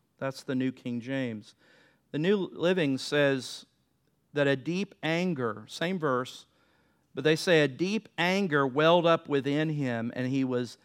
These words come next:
deeply troubled." Really, literally, you could say that when Jesus observed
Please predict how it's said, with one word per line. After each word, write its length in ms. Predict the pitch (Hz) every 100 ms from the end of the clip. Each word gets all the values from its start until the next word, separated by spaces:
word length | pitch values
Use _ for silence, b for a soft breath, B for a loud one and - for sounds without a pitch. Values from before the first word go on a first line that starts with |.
| _ _ 123
deeply 680 | 139 165 165 139 127 120 123 _ _ _
troubled." 600 | - - 156 143 117 - - _ _ _ _ -
Really, 300 | 180 165 139
literally, 480 | 147 180 180 143
you 100 | 143
could 180 | 131 135
say 520 | - 170 160 131 120 - b b
that 160 | 139 135
when 120 | 131
Jesus 520 | 123 170 190 185 -
observed 840 | 156 123 151 156 156 139 117 120